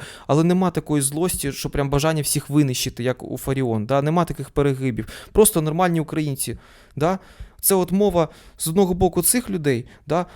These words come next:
А з іншого боку, українська мова на с-, сьогоднішній день стала мовою Ірини Фаріон,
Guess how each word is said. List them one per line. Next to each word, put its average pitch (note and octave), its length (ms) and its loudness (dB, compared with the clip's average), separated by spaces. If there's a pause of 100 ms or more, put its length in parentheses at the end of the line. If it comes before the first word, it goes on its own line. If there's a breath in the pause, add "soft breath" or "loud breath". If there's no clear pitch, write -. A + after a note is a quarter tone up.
А C#3+ 60 2
з D3 80 2
іншого G3+ 300 2
боку, D#3 380 -2 (140 loud breath)
українська F3 400 2
мова G3 280 4
на D#3+ 80 0
с-, D3+ 180 -2
сьогоднішній D#3 720 -2
день C#3+ 180 2 (120)
стала E3+ 360 4
мовою D#3+ 480 2 (160 loud breath)
Ірини E3 300 4
Фаріон, F#3+ 520 2